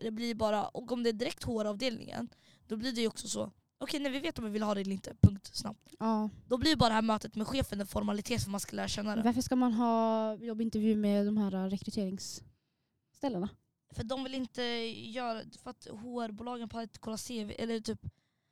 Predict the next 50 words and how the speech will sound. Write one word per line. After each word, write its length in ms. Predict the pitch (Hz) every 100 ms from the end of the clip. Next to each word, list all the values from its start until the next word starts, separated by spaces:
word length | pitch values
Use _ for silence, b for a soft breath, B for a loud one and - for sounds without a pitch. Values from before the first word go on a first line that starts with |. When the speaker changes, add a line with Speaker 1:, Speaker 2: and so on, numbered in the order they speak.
| _ _
Speaker 1:
jag 80 | -
vet 260 | - - -
inte 120 | -
varför 180 | 214 208
de 140 | 220 233
Speaker 2:
Ja, 80 |
om 60 | 262
Speaker 1:
har 60 | 269
Speaker 2:
de 120 | 262
ändå 280 | 269 262 302
ska 140 | 262
ju 80 | 247
ha 240 | 262 262
en 120 | 220
intervju 380 | 214 214 214 262
med 360 | 208 220 247 160
dig. 260 | 123 233 262 _ _ _ _ _
Speaker 1:
Ja, 60 | -
Speaker 2:
Varför 140 | 226 262
Speaker 1:
inte 120 | 254
Speaker 2:
ska 120 | 220
Speaker 1:
de 160 | 247 233
var, 160 | 233
de, 60 | 208
Speaker 2:
rekryterings- 320 | 208 - - b
Speaker 1:
ja, 240 | - 294 381 - _ _
de 120 | - 269
här 80 |
vanliga 320 | 262 262 285 311
företagen 360 | 233 220 214
har 100 | 226
intervju 320 | 214 208 202
med 160 | 208 -
mig 140 | -
också. 180 | - -
Speaker 2:
Ja, 200 | 220 214 - -
men 260 | 247 226 208
ja, 160 | 214
det 60 | 220
är 20 |
ju 40 | 226
bara 120 | 233
onödigt. 460 | 226 254 233 - - - _ _ _ _ _ _ - -
Som 180 | - 226
Speaker 1:
Då 100 | 240
är 60 | 277
det 60 |
Speaker 2:
fan. 100 | 285
Speaker 1:
hellre 380 | 330 302 240 214
att, 160 | 226